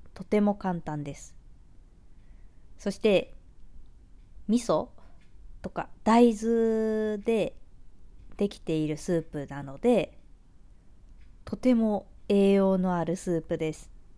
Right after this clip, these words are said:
これをね、たくさん作って常に置いておくと、お腹が空いた時に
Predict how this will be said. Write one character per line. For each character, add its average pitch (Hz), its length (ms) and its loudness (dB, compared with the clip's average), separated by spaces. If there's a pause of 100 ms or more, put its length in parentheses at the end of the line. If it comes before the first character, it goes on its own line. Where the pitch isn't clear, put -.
(2500)
こ - 120 -2
れ 220 120 4
を 214 120 4
ね、 208 160 2
た 202 160 -4
く 214 160 0
さ 208 260 4
ん 202 80 0
作 - 300 -2
っ 208 40 2
て 170 520 0 (160)
常 214 340 2
に 156 240 -6
置 170 140 0
い 170 80 -2
て 175 200 -2
お 175 100 0
く - 140 -18
と、 240 360 2 (1300)
お 180 60 -2
腹 214 280 2
が 196 120 0
空 196 180 -4
い 175 80 -2
た 170 100 0
時 160 300 -6
に - 160 -12